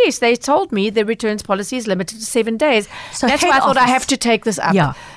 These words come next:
Speaker 1: Because,
Speaker 2: Not
Speaker 1: uh,
Speaker 2: just an individual branch,
Speaker 1: company
Speaker 2: but the head office
Speaker 1: Yeah,
Speaker 2: policy
Speaker 1: a company
Speaker 2: said.
Speaker 1: with this platform in the retail market, um, saying
Speaker 2: That's,
Speaker 1: that.
Speaker 2: that's a flagrant contravention of the C P A.
Speaker 1: But I was also s-, sort of then thinking, why have I not been inundated with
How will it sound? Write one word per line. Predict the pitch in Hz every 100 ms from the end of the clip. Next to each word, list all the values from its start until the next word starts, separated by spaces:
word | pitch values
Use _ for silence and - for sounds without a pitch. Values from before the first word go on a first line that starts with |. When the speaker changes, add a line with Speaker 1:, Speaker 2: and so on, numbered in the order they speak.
| -
Speaker 1:
Because, | 226 - 226 214 196 - _ - _ _ _ 214
Speaker 2:
Not | 226 254
Speaker 1:
uh, |
Speaker 2:
just | 285
an | 254
individual | 247 220 208 196
branch, | 190 196
Speaker 1:
company | 269 254
Speaker 2:
but |
the | 220 240
head | 214
office | - - 247
Speaker 1:
Yeah, | 254 214
Speaker 2:
policy | 180 143 - 139
Speaker 1:
a |
company | - 320 330
Speaker 2:
said. | 277
Speaker 1:
with | 240
this | 220 262 - - _ _ _ -
platform | 262 247 - 214 190 196 -
in | 202
the |
retail | 202 208 220
market, | 202 190 185 196 - -
um, | 208 196 190 - _ _ _
saying | - 220 202 202
Speaker 2:
That's, | 190 196 -
Speaker 1:
that. | -
Speaker 2:
that's | 165
a | 226
flagrant | - 247 214 202
contravention | - 156 156 135 -
of | 147
the | 143
C | -
P | 123 -
A. |
Speaker 1:
But | -
I | 330
was | 370 359
also | - 339 381 392 311
s-, | 285 - - _
sort | - 269
of | 254
then | 262 254
thinking, | 254 247 247 220 202
why | 208 220 262
have | 277
I | 269
not | 262 -
been | 247
inundated | 247 233 214 208 208 208
with | 208 202